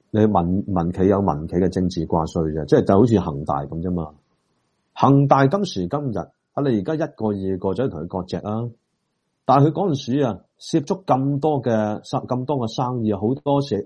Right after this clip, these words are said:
好多嘢都係政治正確㗎。哇，你話奶雜咩？你見到，喂，啊，啊，嗰陣時啊，即係你，你恒大啊，佢第一個話搞足球隊，係嘛？咩，咩廣州恒大足球，足球隊，跟住喺出邊又賣又剩，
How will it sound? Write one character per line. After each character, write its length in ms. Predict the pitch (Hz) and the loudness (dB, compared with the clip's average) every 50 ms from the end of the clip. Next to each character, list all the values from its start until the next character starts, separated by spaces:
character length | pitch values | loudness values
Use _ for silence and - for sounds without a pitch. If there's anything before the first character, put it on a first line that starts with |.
| - 101 | -6 -6
好 80 | 107 | -4
多 160 | 113 131 127 | -2 0 0
嘢 80 | 113 107 | 0 0
都 120 | 104 117 | 0 -2
係 20 | 104 | -4
政 220 | - 95 90 90 | -4 -8 -14 -14
治 100 | - 85 | -14 -16
正 240 | 78 - 87 85 87 | -16 -16 -16 -18 -14
確 220 | - 87 82 78 | -12 -12 -12 -12
㗎。 160 | - 85 76 69 71 _ _ _ _ _ _ _ _ _ _ _ _ _ _ _ _ _ _ - | -14 -20 -20 -20 _ _ _ _ _ _ _ _ _ _ _ _ _ _ _ _ _ _ _ -2
哇， 160 | 110 127 135 | 2 4 4
你 60 | 135 | 6
話 100 | 143 131 | 6 6
奶 200 | 117 107 101 135 151 | 6 6 4 4 0
雜 240 | 139 139 113 - 110 | 2 2 0 0 0
咩？ 220 | 127 139 147 139 _ _ _ _ _ _ _ _ _ _ _ _ _ _ _ _ _ _ | -4 -4 -4 -8 _ _ _ _ _ _ _ _ _ _ _ _ _ _ _ _ _ _
你 140 | - 123 139 | -4 -2 -2
見 160 | 139 143 139 | 0 0 0
到， 120 | 135 156 156 | 0 0 0
喂， 180 | - 143 127 | 2 2 0
啊， 160 | 110 - 120 123 123 | 2 2 2 2 2
啊， 220 | - 120 123 123 120 123 - | 2 0 -2 -2 -4 -4 -4
嗰 140 | - 147 | -4 -4
陣 120 | 135 113 - | -4 -4 -4
時 100 | 113 117 131 | -4 -2 -2
啊， 180 | 120 104 95 | -2 -2 -4
即 120 | 90 - 135 | -4 -2 -2
係 80 | 120 | -2
你， 100 | 107 107 113 98 117 | 0 -2 -2 -2 -2
你 80 | 113 | -2
恒 300 | 101 95 92 85 85 87 | -4 -4 -6 -10 -10 -4
大 120 | 92 107 98 | -2 0 0
啊， 80 | 98 | 0
佢 200 | 104 107 - 117 | 0 -2 -4 -2
第 220 | 110 104 104 131 139 | 0 0 0 -2 -2
一 40 | |
個 140 | - 107 95 | -4 -4 -2
話 120 | 85 85 85 | -2 -2 -2
搞 180 | - 92 110 | -2 -4 -4
足 100 | 110 143 | -4 -6
球 180 | 143 _ - 76 69 - | -10 _ -18 -20 -18 -14
隊， 100 | 85 80 87 98 107 | -12 -10 -8 -8 -8
係 80 | 101 92 | -8 -6
嘛？ 160 | 95 117 117 101 - - - 117 | -4 -4 -4 -6 -10 -16 -12 -10
咩， 160 | 127 120 113 | -8 -8 -8
咩 160 | 113 127 123 | -6 -6 -8
廣 240 | 113 - 95 - - | -4 -4 -6 -6 -4
州 220 | - 123 117 120 117 _ _ - | -2 -2 -2 -4 -6 _ _ -20
恒 180 | - - 80 80 | -20 -20 -14 -8
大 140 | - 90 87 | -6 -6 -6
足 140 | 87 - 110 | -6 -8 -10
球， 260 | - _ - - - _ _ | -10 _ -16 -18 -18 _ _
足 100 | - - | -12 -10
球 240 | - - 76 71 67 - | -10 -8 -10 -12 -10 -6
隊， 280 | 82 82 85 92 101 104 | -4 -4 -2 -2 -2 -2
跟 140 | - 123 117 | -4 -4 0
住 80 | - 98 | 0 0
喺 80 | 95 | 0
出 120 | - - - | 0 -4 -6
邊 100 | 101 90 | -6 -6
又 80 | 73 73 73 - - | -8 -8 -12 -16 -16
賣 180 | - 76 78 | -16 -14 -14
又 140 | 78 71 67 | -12 -12 -10
剩， 220 | - - 80 73 | -8 -8 -8 -8